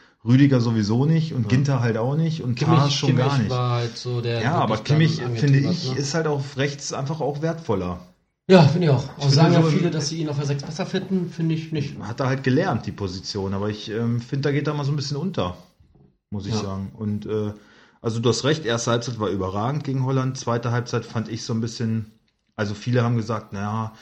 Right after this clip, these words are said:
Speaker 1: aber wir haben uns nicht aufgegeben und haben dann letztendlich dann verdient noch das drei zwei gemacht." Das sehe ich ein klein bisschen anders.
Speaker 2: Ich
Speaker 1: Also
Speaker 2: denke,
Speaker 1: ich sage nicht, dass es unverdient ist, aber
Speaker 2: vom, vom Spielverlauf her wäre, wäre ein zwei zwei vollkommen okay gewesen.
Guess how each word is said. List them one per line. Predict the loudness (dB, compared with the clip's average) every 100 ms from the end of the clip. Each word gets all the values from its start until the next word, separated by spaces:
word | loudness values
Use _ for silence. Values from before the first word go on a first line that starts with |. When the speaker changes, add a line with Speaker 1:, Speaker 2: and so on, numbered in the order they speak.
| -20 _ -14 -8
Speaker 1:
aber | -4 -2
wir | 0
haben | -2
uns | -4
nicht | -6
aufgegeben | -6 -8 -8 -6 -2 0 0
und | -2
haben | -2
dann | -2 -4
letztendlich | -6 -6 -8 -10 -10
dann | -6 -6
verdient | -6 -8 -4 -4 -4
noch | -8
das | -10 -8
drei | -6 -6
zwei | -6 -6
gemacht." | -4 -6 -6
Das | -4
sehe | -2
ich | -2
ein | -4 -4
klein | -2 0 0
bisschen | 0 -4 -4
anders. | -2 -2 -2 0
Speaker 2:
Ich | 4
Speaker 1:
Also | 6
Speaker 2:
denke, | 6
Speaker 1:
ich | 4
sage | 4 4
nicht, | 2
dass | 2
es | 0
unverdient | 0 -2 -2 -4 -4
ist, | -8 -8 -4
aber | 0 0 -2
Speaker 2:
vom, | -2 -2 0
vom | 0
Spielverlauf | 2 2 2 4 4 2
her | 0
wäre, | 2 0
wäre | 2
ein | 2
zwei | 2 0
zwei | 0 -2
vollkommen | 0 -2 -2 -2
okay | -2 -4
gewesen. | -6 -6 -10